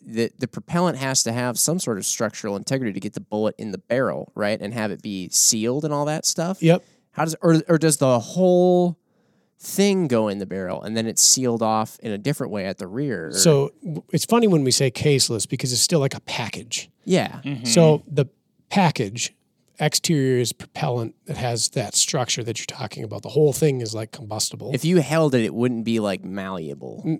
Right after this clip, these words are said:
Speaker 2: not that I know of. I've never
Speaker 1: Okay.
Speaker 2: touched the
Speaker 1: Well, that's
Speaker 2: ammunition
Speaker 1: good.
Speaker 2: though.
Speaker 1: Yeah,
Speaker 2: I've
Speaker 1: that's a
Speaker 2: never
Speaker 1: good
Speaker 2: even,
Speaker 1: point.
Speaker 2: I've never even seen a G eleven other than on the internet. But yeah, the, can we call it a cartridge?
Speaker 1: I think.
Speaker 2: The thing that goes bang is,
Speaker 1: Yes.
Speaker 2: uh,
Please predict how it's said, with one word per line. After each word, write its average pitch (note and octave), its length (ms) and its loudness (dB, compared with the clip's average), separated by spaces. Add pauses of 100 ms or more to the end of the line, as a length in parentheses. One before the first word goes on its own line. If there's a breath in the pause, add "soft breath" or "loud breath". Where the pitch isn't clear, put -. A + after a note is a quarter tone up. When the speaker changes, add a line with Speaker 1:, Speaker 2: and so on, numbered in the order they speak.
Speaker 2:
not F3 320 2
that E3+ 140 4
I C3+ 100 4
know B2 180 -2
of. A2+ 120 -8
I've B2 80 -2
never C3+ 180 -2
Speaker 1:
Okay. - 120 -6
Speaker 2:
touched - 200 0
the C3 60 -6
Speaker 1:
Well, B2+ 80 -6
that's B2+ 100 -2
Speaker 2:
ammunition A#2 420 -2
Speaker 1:
good. A2 80 -10
Speaker 2:
though. A#2 140 -12
Speaker 1:
Yeah, F2+ 80 -8
Speaker 2:
I've D#2 60 -8
Speaker 1:
that's C#3+ 120 0
a E3 40 6
Speaker 2:
never E3 100 6
Speaker 1:
good D#3 60 6
Speaker 2:
even, C3 160 2
Speaker 1:
point. B2 100 -8
Speaker 2:
I've D3 140 0
never D#3 200 2
even C#3 240 0
seen C#3+ 280 0
a A#2+ 60 -2
G A#2 200 -4
eleven A2+ 340 -2
other A#2+ 240 -2
than A2+ 360 -6 (120)
on A2 200 -8
the G#2+ 160 -10
internet. A#2+ 420 -2 (800 soft breath)
But D3+ 300 2 (120)
yeah, D3+ 320 4
the, A#2 160 -6 (420)
can C3+ 120 -4
we C3+ 80 0
call F3+ 300 -4
it D#4+ 40 -2
a C#4+ 40 -2
cartridge? D4+ 720 -8 (500)
Speaker 1:
I A2+ 80 -14
think. F3 460 -8
Speaker 2:
The D#3 100 6
thing C4+ 300 4
that A#3 160 2
goes G3 240 4
bang C3 560 2 (100)
is, E3 160 4
Speaker 1:
Yes. - 300 -4
Speaker 2:
uh, C3 260 2